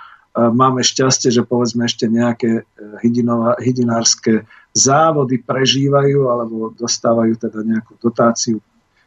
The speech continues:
od štátu a rozvíjajú sa. Snáď aj nejaké družstvá existujú, ktoré, e, chovajú hydinu, ale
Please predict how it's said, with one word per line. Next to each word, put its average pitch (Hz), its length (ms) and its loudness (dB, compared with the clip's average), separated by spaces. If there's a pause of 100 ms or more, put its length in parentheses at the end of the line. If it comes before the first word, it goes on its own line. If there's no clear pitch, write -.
(120)
od 120 160 0
štátu 120 540 0
a 107 40 -4
rozvíjajú 131 600 2
sa. 131 380 2 (260)
Snáď 139 540 2
aj - 20 -
nejaké 120 400 -4
družstvá 139 720 2
existujú, 143 640 -6
ktoré, 135 460 0
e, - 20 -20 (640)
chovajú 135 800 2
hydinu, 127 500 -2
ale 113 320 -4